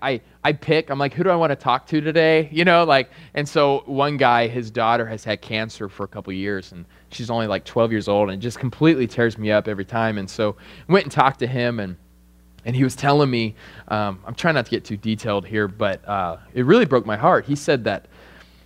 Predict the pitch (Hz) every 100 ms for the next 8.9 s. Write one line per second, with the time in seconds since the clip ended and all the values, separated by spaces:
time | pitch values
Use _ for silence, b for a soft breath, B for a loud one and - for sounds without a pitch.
0 | B B _ - 127 117 - 139 135 -
1 | 117 95 95 - _ _ _ _ _ -
2 | _ - 104 92 90 - 120 104 - 143
3 | 143 135 117 104 98 95 82 - - -
4 | 120 120 110 127 117 117 113 110 101 101
5 | 104 98 92 113 101 92 - b b b
6 | 123 131 135 120 - 127 117 110 - 123
7 | 123 104 104 - 107 98 - 127 135 139
8 | 120 110 113 - 107 95 - 80